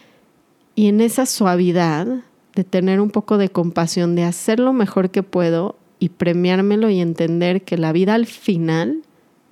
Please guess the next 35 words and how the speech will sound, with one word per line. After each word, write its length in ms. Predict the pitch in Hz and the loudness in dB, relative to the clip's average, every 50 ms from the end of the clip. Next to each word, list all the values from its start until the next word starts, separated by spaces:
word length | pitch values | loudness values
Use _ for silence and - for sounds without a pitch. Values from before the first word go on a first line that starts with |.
| _ _ _ _ - | _ _ _ _ -6
va 160 | - 180 185 | 0 2 2
a 60 | 175 | 2
salir 360 | 170 - 175 165 170 160 160 | 2 0 -2 0 -2 -2 -4
como, 280 | - 175 160 156 151 143 - _ _ - | -4 -6 -4 -4 -4 -6 -8 _ _ -14
como 260 | - - 160 160 165 160 | -8 -6 -4 -2 -2 -2
tiene 300 | - 208 202 208 208 196 | 0 0 0 0 0 0
que 120 | - 190 | -2 -2
salir, 340 | - - 170 175 185 190 190 | 0 0 0 2 0 0 0
porque 320 | - 175 - - 160 139 - - - | -2 -4 -2 -2 -2 -4 -4 -4 -4
hay 120 | 220 233 | -2 -2
más 300 | 254 269 302 311 294 - | 0 -2 -2 -2 -4 -6
cosas 420 | - 359 285 - - 269 254 - | -6 -4 -4 -2 -2 -4 -4 -4
que 120 | - - 208 | -4 -2 0
ver 160 | 214 220 226 | 0 0 0
ahí. 320 | 226 226 247 240 185 - - - _ _ - _ _ _ _ _ _ _ _ _ _ _ | 0 0 0 0 -2 -2 -4 -10 _ _ -20 _ _ _ _ _ _ _ _ _ _ _
Hay 140 | - - 247 | -4 -2 0
más 220 | 226 202 180 - - | 0 0 0 -2 -4
aprendizajes. 1200 | 165 - - 160 156 151 151 160 - - 175 160 170 170 170 - - - 165 165 160 156 156 - _ - - _ _ - | -6 -4 -4 -4 -4 -2 -4 -6 -4 -2 -2 0 0 -2 -4 -6 -4 -4 -2 0 0 -2 -4 -6 _ -20 -20 _ _ -6
Tenemos, 520 | 233 208 214 220 233 240 254 - - - - - - - _ - | -4 -2 0 0 0 0 -2 -2 -6 -10 -14 -20 -20 -20 _ -12
estamos 400 | - - 220 214 226 247 - - | -6 -2 -2 0 0 0 0 0
en 160 | 202 190 196 | 0 2 2
una 160 | 202 214 214 | 2 2 0
escuela 480 | 220 - - - 202 196 196 202 202 196 | 0 -2 -2 -2 0 0 2 2 0 0
de 100 | 190 175 | 0 0
la 140 | 165 160 | 0 -2
vida 240 | 156 165 165 165 175 | 0 0 0 0 0
donde 300 | 180 175 170 165 160 156 | 0 0 0 -2 -2 -2
no 160 | 160 175 180 | 0 0 -2
todo 180 | 180 - - 220 | -2 -2 -2 -2
es 160 | 214 - - - | -2 -2 -2 -4
utópicamente 880 | 185 - - - 190 180 - 202 - - 170 165 165 170 175 180 185 180 | -6 -4 -2 -2 -2 -2 -2 -4 -4 -2 -2 -2 0 -2 -2 -2 -4 -6
perfecto, 540 | - 175 170 - - - 269 - - - | -6 -6 -8 -6 -4 -4 -6 -4 -4 -4
es 80 | 180 180 | -2 -2
más 280 | 185 190 190 196 190 196 | 0 0 0 -2 0 0
bien 340 | 202 185 180 180 185 170 | 0 0 0 0 -2 -4